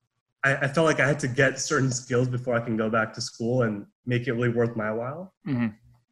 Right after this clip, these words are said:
Speaker 1: And so, you know, after those two roles I had after undergrad, I felt like I had built up my toolkit enough to where
Speaker 2: Yeah.
Speaker 1: it would make sense to go back to school. And I'd been thinking about a career in consulting for quite some time before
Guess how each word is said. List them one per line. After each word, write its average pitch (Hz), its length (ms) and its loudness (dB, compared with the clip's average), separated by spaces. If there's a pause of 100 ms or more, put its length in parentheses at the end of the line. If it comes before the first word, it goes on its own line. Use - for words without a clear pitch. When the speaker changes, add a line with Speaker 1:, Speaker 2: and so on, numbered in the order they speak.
(120)
Speaker 1:
And 127 120 -6
so, 120 580 2
you 139 80 0
know, 127 80 4
after 127 720 2
those 135 320 0
two 143 120 -2
roles 127 240 4
I 120 60 4
had 123 200 0
after 113 640 -2
undergrad, 127 580 -2 (160)
I 120 40 -10
felt 123 160 -2
like 117 180 0
I 120 80 -2
had 110 260 0
built 120 240 2
up 120 120 -2
my 113 100 -4
toolkit 117 500 -4
enough 117 400 -2 (120)
to - 100 -16
where 113 200 0
Speaker 2:
Yeah. 113 80 2 (500)
Speaker 1:
it - 20 -2
would 131 100 2
make 123 200 4
sense 120 220 -2
to 123 40 -6
go 123 60 0
back 110 160 -2
to - 80 -14
school. 127 480 -2
And 110 340 -4 (480)
I'd 190 160 4
been 226 140 4
thinking 175 260 2
about 151 220 4
a - 20 2
career 139 280 0
in 135 80 0
consulting 131 580 -2
for 117 480 -2
quite 120 160 -2
some 120 160 -2
time 113 380 -8 (120)
before 117 440 -4